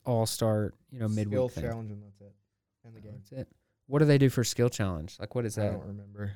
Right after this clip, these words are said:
Speaker 1: Skills challenge.
Speaker 2: It wasn't
Speaker 1: Yeah, I haven't
Speaker 2: anything
Speaker 1: watched an
Speaker 2: crazy.
Speaker 1: All-Star midweek th-, or M L S All-Star game. I don't think. Um,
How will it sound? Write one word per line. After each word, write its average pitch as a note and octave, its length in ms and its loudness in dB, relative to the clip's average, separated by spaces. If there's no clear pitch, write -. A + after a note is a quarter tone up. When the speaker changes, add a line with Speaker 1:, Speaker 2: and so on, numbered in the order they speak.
Speaker 1:
Skills - 420 -20
challenge. - 360 -20
Speaker 2:
It G2+ 80 -20
wasn't G#2 300 -6
Speaker 1:
Yeah, D3 220 8
I C#3 60 8
haven't G3+ 160 6
Speaker 2:
anything C3 100 -2
Speaker 1:
watched C#3+ 320 8
an B2 60 4
Speaker 2:
crazy. A2+ 120 2
Speaker 1:
All-Star A#2+ 380 4
midweek G#2+ 520 0
th-, - 140 -20
or G#2+ 280 2
M A2+ 140 2
L A2 120 2
S G#2+ 120 0
All-Star A2 340 -2
game. G#2 340 -2
I A#2 60 -8
don't F#2 160 -6
think. - 300 -12
Um, B2 600 2